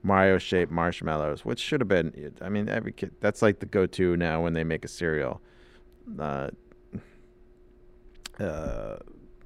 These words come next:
corn pieces and marshmallow marbits that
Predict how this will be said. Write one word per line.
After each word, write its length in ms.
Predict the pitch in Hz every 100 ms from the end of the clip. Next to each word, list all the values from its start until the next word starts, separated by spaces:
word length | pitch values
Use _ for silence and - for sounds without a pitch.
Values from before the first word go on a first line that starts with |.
| - - - -
corn 280 | 117 104
pieces 540 | 98 101 - 92 85 -
and 140 | 98 92
marshmallow 420 | 85 - 80 73
marbits 520 | 87 82 78 - - - - - - -
that 200 | 82 80